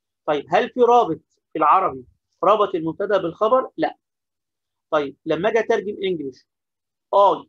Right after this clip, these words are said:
هي المبتدأ، بوي هي الخبر، ينفع الجملة تتساب كده؟ لا، لازم رابط. الرابط ده إيه؟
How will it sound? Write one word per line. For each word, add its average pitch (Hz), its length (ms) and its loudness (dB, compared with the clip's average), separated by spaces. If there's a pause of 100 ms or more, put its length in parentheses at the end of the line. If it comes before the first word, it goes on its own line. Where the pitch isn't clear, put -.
(160)
هي 160 140 -2
المبتدأ، 156 500 -6 (680)
بوي 160 460 2 (180)
هي 165 120 0
الخبر، 143 440 -2 (480)
ينفع 208 380 -2
الجملة 208 280 -2
تتساب 202 420 -6
كده؟ 247 320 -2
لا، - 240 -4 (600)
لازم 214 420 0
رابط. 151 340 -2 (160)
الرابط 226 380 0
ده 214 140 0
إيه؟ 202 400 0